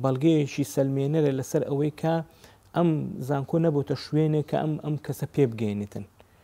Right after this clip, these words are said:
ڕاستە، یعنی ئەمە، یعنی، ئێ، پشتی شێر بەر، بەر زانکۆ دەکەوێتن کە ئەو،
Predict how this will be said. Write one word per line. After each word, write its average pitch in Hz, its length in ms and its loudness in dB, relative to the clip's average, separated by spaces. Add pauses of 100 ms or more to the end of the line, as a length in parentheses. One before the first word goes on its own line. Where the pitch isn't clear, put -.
(260)
ڕاستە، 151 240 2 (140)
یعنی 131 180 -4 (100)
ئەمە، 143 200 -2 (440)
یعنی، 131 220 -4 (2000)
ئێ، 120 320 -2
پشتی - 300 -6
شێر 165 240 6
بەر، 156 200 8
بەر 147 180 2
زانکۆ 151 300 2
دەکەوێتن 120 460 -2
کە 120 100 0 (200)
ئەو، 139 120 0